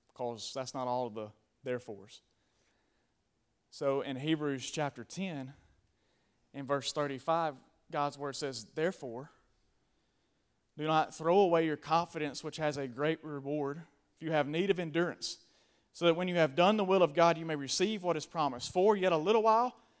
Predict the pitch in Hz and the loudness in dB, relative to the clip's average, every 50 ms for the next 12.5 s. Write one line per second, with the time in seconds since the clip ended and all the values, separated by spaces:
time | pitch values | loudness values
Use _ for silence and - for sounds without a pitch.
0 | _ _ _ _ _ 143 139 131 - - 185 202 226 220 208 196 196 185 175 156 | _ _ _ _ _ -12 -12 -12 -2 4 4 6 6 4 4 2 0 0 0 -4
1 | 139 - 190 208 226 226 202 175 165 180 202 208 202 208 190 190 170 165 165 151 | -6 -2 2 2 4 2 2 0 0 0 4 4 4 4 4 2 2 4 4 4
2 | 143 143 117 139 156 185 214 226 214 202 202 214 202 180 - - 165 143 - 165 | 4 0 -2 2 4 4 4 4 4 4 2 2 0 -4 -8 -10 -10 -8 -2 -2
3 | 143 135 151 185 202 175 185 170 156 - - 156 135 - - - - - - 180 | -2 0 0 -2 -2 -2 -2 -2 -2 -2 -4 -6 -6 -6 -12 -20 -14 -8 -4 -2
4 | 202 - 285 247 196 - - - 233 262 269 277 - - - 180 156 160 196 170 | -2 -2 -2 -2 -2 -2 0 2 2 4 4 2 0 -2 -6 -4 4 6 6 6
5 | 147 - - - - _ _ _ _ _ - 160 160 165 - - 226 226 202 165 | 6 2 -4 -10 -20 _ _ _ _ _ -2 0 0 2 2 4 6 6 6 6
6 | 170 170 165 151 170 170 190 202 208 - - 180 175 185 175 151 131 131 127 123 | 4 2 0 0 2 4 4 4 4 4 2 2 2 2 2 0 -6 -10 -10 -10
7 | 123 104 - _ _ _ _ _ _ _ _ _ _ - - 160 147 143 151 180 | -14 -16 -18 _ _ _ _ _ _ _ _ _ _ -2 -2 -2 -2 0 2 6
8 | 269 349 359 320 233 175 - 165 170 170 185 190 208 247 294 277 220 190 147 147 | 8 8 8 8 6 4 2 0 0 0 4 8 10 10 12 10 10 6 6 6
9 | 165 156 151 143 - 165 151 - - - 175 160 147 147 151 151 147 143 - 147 | 6 8 8 6 2 -2 -8 -8 -8 -6 -6 -6 -6 -4 -2 0 0 0 -2 -4
10 | 135 131 127 123 120 - - 151 113 95 101 - _ _ _ _ _ _ _ _ | -4 -4 -4 -6 -10 -12 -10 -10 -10 -10 -14 -18 _ _ _ _ _ _ _ _
11 | _ - 180 180 170 147 190 196 196 - - 180 160 143 - 175 190 220 240 233 | _ 2 4 4 6 8 8 6 6 6 4 0 -2 -2 0 2 2 2 2 0
12 | - - - - 214 180 156 139 - | -4 -6 -4 -2 -2 0 -2 -4 -8